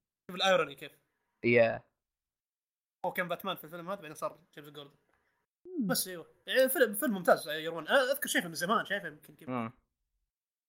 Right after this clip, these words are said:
Speaker 3: لا، من
Speaker 1: سلسلة
Speaker 3: الأفلام
Speaker 1: سنة.
Speaker 3: اللي صدق، صدق، يعني، نصحت فيها أكثر من واحد حتى. اللي قلت لأي واحد يبغى يناظر أنيميشن، يعني، الباتمان شيء،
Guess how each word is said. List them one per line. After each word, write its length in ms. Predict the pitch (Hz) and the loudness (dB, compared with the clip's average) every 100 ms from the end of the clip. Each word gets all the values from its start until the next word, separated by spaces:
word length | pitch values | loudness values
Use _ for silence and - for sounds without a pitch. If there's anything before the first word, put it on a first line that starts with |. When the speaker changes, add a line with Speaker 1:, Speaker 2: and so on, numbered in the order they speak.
| _ - | _ 6
Speaker 3:
لا، 200 | 233 208 | 12 12
من 80 | 175 | 12
Speaker 1:
سلسلة 200 | 180 190 | 8 0
Speaker 3:
الأفلام 240 | - 226 | 4 6
Speaker 1:
سنة. 80 | 208 | 6
Speaker 3:
اللي 160 | 185 180 | 4 0
صدق، 280 | 185 202 170 | 0 -6 -4
صدق، 200 | 175 143 | -8 -6
يعني، 180 | 139 | -8
نصحت 280 | 135 139 165 | -8 -2 -2
فيها 140 | - 165 | 2 0
أكثر 180 | - | 2
من 120 | 143 139 | -4 2
واحد 280 | 143 120 | 2 0
حتى. 420 | - 135 - 135 151 - - _ _ _ | -2 -4 0 2 2 -4 -20 _ _ _
اللي 1040 | 135 135 143 139 139 135 143 165 156 196 156 | -6 -2 0 0 -2 -4 -6 -8 -10 -6 4
قلت 200 | 175 156 | 4 4
لأي 460 | 139 139 139 160 | -2 0 8 10
واحد 220 | 175 160 135 | 12 10 6
يبغى 180 | 147 | -2
يناظر 420 | 160 160 143 143 - | 4 4 2 -4 -6
أنيميشن، 520 | 139 151 165 160 135 | -10 -6 -6 -6 -10
يعني، 640 | 135 135 127 120 120 117 117 | -6 -6 -6 -10 -10 -12 -12
الباتمان 880 | 113 113 113 120 117 143 - 156 139 | -12 -12 -12 -14 -2 -2 0 -4 -2
شيء، 380 | 185 196 214 | 2 2 2